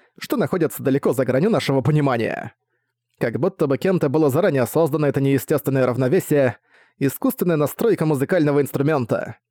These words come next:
запланированные появиться схемы, которым потом предопределено разветвиться. Другими словами,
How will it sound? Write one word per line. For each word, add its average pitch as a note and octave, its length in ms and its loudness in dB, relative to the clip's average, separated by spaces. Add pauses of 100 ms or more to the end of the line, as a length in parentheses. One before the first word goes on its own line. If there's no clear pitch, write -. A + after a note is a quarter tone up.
(220)
запланированные B2+ 840 0
появиться C3 440 0
схемы, D3+ 500 0 (420)
которым D3+ 440 0
потом C#3+ 320 0
предопределено C#3+ 560 0
разветвиться. C3+ 760 -2 (420)
Другими C3 380 -2
словами, C#3+ 560 0